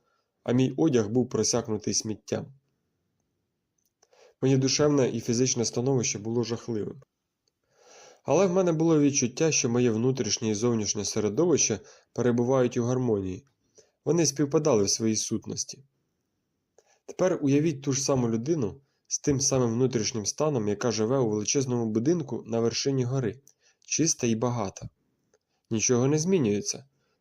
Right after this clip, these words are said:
внутрішній біль залишається. Ба більше, у такій ситуації біль стає ще сильнішим через зовнішній контраст.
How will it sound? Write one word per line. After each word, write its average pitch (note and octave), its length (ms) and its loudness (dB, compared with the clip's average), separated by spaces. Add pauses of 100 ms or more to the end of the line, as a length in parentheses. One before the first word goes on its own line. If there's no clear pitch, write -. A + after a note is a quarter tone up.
(160)
внутрішній C3 580 0
біль G#2 220 0
залишається. A2 800 -2 (800)
Ба D3 160 2
більше, B2+ 480 0 (260)
у B2 100 2
такій C#3+ 280 2
ситуації D3 580 2
біль C#3 240 2
стає C3 320 2
ще C3 220 0
сильнішим C3 720 0 (500)
через A#2+ 340 2
зовнішній A#2+ 520 2
контраст. A2 600 -6